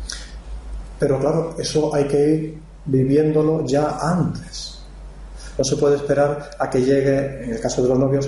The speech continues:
el matrimonio para decir, "Ahora comienzo, ahora voy a empezar a comprender a, a mi marido o a mi esposa", ¿no?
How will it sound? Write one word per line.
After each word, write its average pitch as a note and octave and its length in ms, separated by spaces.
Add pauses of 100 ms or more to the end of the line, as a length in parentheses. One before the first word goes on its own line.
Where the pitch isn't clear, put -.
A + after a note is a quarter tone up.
el C3+ 160
matrimonio C3+ 560
para C3 160
decir, C3 460 (100)
"Ahora D3+ 300
comienzo, D3+ 380 (600)
ahora C#3 160
voy D#3+ 180
a E3 40
empezar D3 400
a C3+ 100
comprender C3 580 (520)
a, - 560
a - 20
mi A2+ 120
marido B2 400
o A#2 60
a A#2 60
mi A#2 80
esposa", - 380
¿no? E3 180